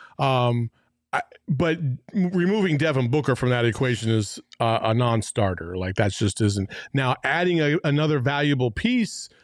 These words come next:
to what you have already is definitely a conversation worth having. And, um, I would, I would say I, I kind of agree with what his sentiment is. I just don't agree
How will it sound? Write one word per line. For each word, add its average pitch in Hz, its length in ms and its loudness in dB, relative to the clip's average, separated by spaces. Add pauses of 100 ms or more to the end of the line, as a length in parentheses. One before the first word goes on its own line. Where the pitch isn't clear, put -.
(180)
to 170 120 0
what 156 200 -2
you 143 100 2
have 131 180 0
already 135 600 2 (360)
is 139 180 0
definitely 139 380 0
a 123 60 0
conversation 127 680 0
worth 113 200 -2
having. 113 520 0 (340)
And, 123 640 0 (100)
um, 117 460 0 (160)
I 156 220 0
would, 175 320 -2
I 160 180 0
would 202 160 0
say 196 240 0
I, 160 400 0
I 139 140 2
kind 147 260 0
of 160 100 0
agree 139 460 0
with 143 240 0
what 135 280 0 (360)
his 127 260 -4
sentiment 165 480 -2
is. 196 380 0
I 139 100 2
just 127 240 -2
don't 131 200 2
agree 123 560 0